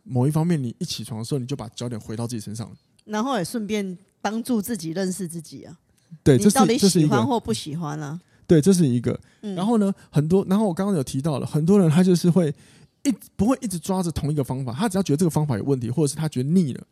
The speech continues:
Speaker 1: 他想换了，
Speaker 2: 嗯。
Speaker 1: 他就换。然后这件事情呢，使得，使他可以一直的去关注自己，我的随时的变化。
Speaker 2: 嗯，嗯。
Speaker 1: 然后这个变化会让他一直保持在他自己，专注在自己身上。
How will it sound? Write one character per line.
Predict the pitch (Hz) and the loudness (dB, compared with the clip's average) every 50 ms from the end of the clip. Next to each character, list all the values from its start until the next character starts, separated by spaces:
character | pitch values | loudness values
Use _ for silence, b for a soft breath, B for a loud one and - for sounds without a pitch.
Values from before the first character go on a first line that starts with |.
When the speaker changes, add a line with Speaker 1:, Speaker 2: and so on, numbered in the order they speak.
| _ _ | _ _
Speaker 1:
他 | - 170 | -8 -6
想 | - - 110 | -6 -6 -10
换 | - - - 151 - - | -6 -4 -4 -4 -4 -6
了， | - _ B B B | -14 _ B B B
Speaker 2:
嗯。 | 233 220 | -10 -6
Speaker 1:
他 | 196 139 | -4 -2
就 | 131 135 | -2 -2
换。 | 120 - - - - b b b b b b b | -2 -2 -6 -8 -8 b b b b b b b
然 | 190 214 | 2 4
后 | 214 | 4
这 | - 247 | 4 2
件 | 202 226 220 | 4 6 4
事 | 196 175 220 175 | 6 4 2 2
情 | - 139 131 | 0 -2 -2
呢， | 131 127 | -2 -2
使 | 131 - - - 135 | -4 -4 -2 0 0
得， | 120 120 123 123 B B B B | 0 0 -2 -4 B B B B
使 | - - - 135 | -10 -2 0 0
他 | 123 160 170 185 190 - _ _ | 2 2 0 0 -2 -4 _ _
可 | - 151 143 139 160 | -6 -4 -2 -2 -2
以 | 175 160 135 120 - _ _ _ | -2 -2 -4 -6 -8 _ _ _
一 | 220 190 | 0 0
直 | 143 - - - 127 120 117 | 0 -2 -6 -4 -4 -2 0
的 | 120 120 | 0 -2
去 | 120 - | -2 -2
关 | 151 - - 151 156 | -6 -4 -2 -4 -2
注 | 170 156 147 | -2 -2 -2
自 | - 156 139 | -2 -4 -6
己， | 123 117 110 - - _ _ _ | -6 -8 -10 -12 -14 _ _ _
我 | _ 117 120 | _ -6 -4
的 | 110 113 | -4 -4
随 | 113 - - 117 | -6 -4 -6 -6
时 | 123 - 110 104 | -6 -6 -8 -8
的 | 107 107 _ _ | -8 -10 _ _
变 | - 131 104 - | -6 -6 -6 -8
化。 | - 127 104 - - _ _ _ _ | -8 -10 -10 -10 -14 _ _ _ _
Speaker 2:
嗯， | 220 202 - - - | -14 -14 -12 -14 -16
嗯。 | 185 180 147 | -16 -12 -8
Speaker 1:
然 | 131 | -6
后 | 143 170 | -6 -4
这 | 202 | -4
个 | 202 185 | -4 -6
变 | - - 202 170 | -4 -2 -2 -2
化 | 165 160 | 0 -2
会 | 151 160 151 | -2 -2 -2
让 | 151 147 | -4 -4
他 | 143 147 - | -6 -8 -10
一 | 156 | -10
直 | 135 - - _ | -12 -12 -10 _
保 | 113 107 | -8 -8
持 | 107 - - 117 | -8 -8 -10 -12
在 | 110 - 123 113 107 - _ | -8 -6 -6 -6 -8 -10 _
他 | _ - 131 | _ -10 -10
自 | 123 - 135 | -8 -8 -10
己， | 120 - - - _ _ _ | -10 -12 -16 -18 _ _ _
专 | - 135 147 | -2 -2 -2
注 | 143 135 | -2 -2
在 | 123 120 | -2 -2
自 | 110 123 | -2 -4
己 | 117 110 | -6 -6
身 | - 107 104 | -6 -8 -8
上。 | 113 - 110 - | -8 -8 -10 -12